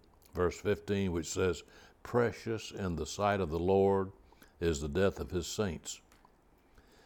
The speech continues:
But I believe it is significant that that wonderful verse is preceded by another equally important verse, verse fourteen, the one before it, which says, "I will pay my vows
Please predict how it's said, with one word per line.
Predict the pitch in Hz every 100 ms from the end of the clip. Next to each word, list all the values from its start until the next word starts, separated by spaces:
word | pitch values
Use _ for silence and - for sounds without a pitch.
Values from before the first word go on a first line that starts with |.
| -
But | -
I | 131
believe | 156 151 139 120
it | 110
is | 104 -
significant | 98 78 90 143 170 87 87 80
that | 95 95 90
that | 104 -
wonderful | 87 120 160 147 151 117
verse | 123 113 107 90
is | 85 -
preceded | - 131 139 120 - 151 185 90 90 87
by | 95 90
another | 82 110 143 98 - - - -
equally | 165 208 95 85 82
important | 78 90 80 78
verse, | 82 78 76 - - - -
verse | 92 -
fourteen, | 101 92 - 170 170 - - -
the |
one | 82 98
before | 82 104 165 147
it, | - - - _ _ _ _ - _ - _
which | 95 87
says, | - 101 90 - -
"I | 107 101
will | 87 82
pay | - 127 123 117
my | 117 110 98
vows | 82 135 110 80 80 87 85